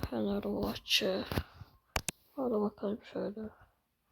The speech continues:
Fenerbahçe'nin bir genç yıldızlarına bakalım biz. Ufak kişi alacağız belki. Abicim.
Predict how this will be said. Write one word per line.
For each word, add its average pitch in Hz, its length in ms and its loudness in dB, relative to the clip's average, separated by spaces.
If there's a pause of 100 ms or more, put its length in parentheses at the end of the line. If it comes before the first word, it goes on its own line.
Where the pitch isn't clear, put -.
(880)
Fenerbahçe'nin 226 880 8
bir 220 60 10
genç 220 420 6
yıldızlarına 220 880 2
bakalım 233 400 -6
biz. 269 300 -6 (4000)
Ufak 240 320 4
kişi - 300 10
alacağız 240 540 8
belki. 320 500 -2 (3500)
Abicim. 233 640 8